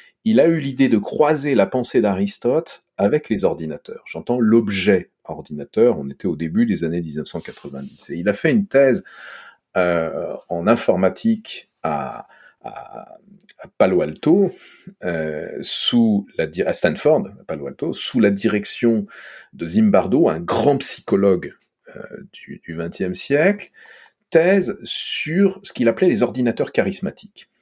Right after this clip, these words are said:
Euh, autrement dit, euh, l'idée principale, la thèse qu'il développait,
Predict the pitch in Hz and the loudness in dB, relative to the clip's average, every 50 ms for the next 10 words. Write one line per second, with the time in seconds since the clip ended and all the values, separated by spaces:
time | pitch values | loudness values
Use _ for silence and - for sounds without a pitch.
0 | _ _ _ _ _ - _ _ _ - 80 - - - - - 202 - 110 110 | _ _ _ _ _ -20 _ _ _ -12 -10 -10 -10 -8 -8 -6 0 2 4 4
1 | 113 120 117 147 185 240 240 - _ _ _ _ _ _ _ _ _ _ _ _ | 4 2 2 2 0 0 0 -2 _ _ _ _ _ _ _ _ _ _ _ _
2 | _ - - - _ - 95 92 90 85 85 98 123 135 147 131 - 127 113 - | _ -12 -12 -12 _ -6 -4 -2 -2 -2 -2 -2 0 2 2 2 2 0 0 0
3 | 104 - 92 78 85 80 - - - - - - 117 151 143 101 - - _ _ | -2 -2 -2 -4 -4 -8 -10 -10 -10 -2 2 4 4 4 4 0 -6 -10 _ _
4 | _ _ - - 82 78 87 - 73 71 - - 90 104 131 175 202 | _ _ -18 -14 -10 -10 -10 -10 -10 -14 -8 -4 -4 -2 -2 -4 -6